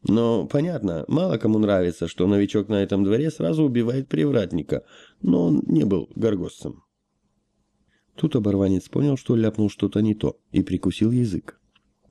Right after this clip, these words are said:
А Грон равнодушно спросил: «Как насчёт пожрать?»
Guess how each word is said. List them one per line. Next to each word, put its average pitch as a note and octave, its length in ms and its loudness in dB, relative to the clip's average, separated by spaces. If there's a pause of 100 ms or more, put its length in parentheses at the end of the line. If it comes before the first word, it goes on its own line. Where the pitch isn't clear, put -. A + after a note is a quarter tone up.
А G2 120 2
Грон A2 320 0 (100)
равнодушно G#2 600 0
спросил: F#2 480 -2 (640)
«Как D3 180 0
насчёт G2+ 540 -2
пожрать?» G2+ 480 -2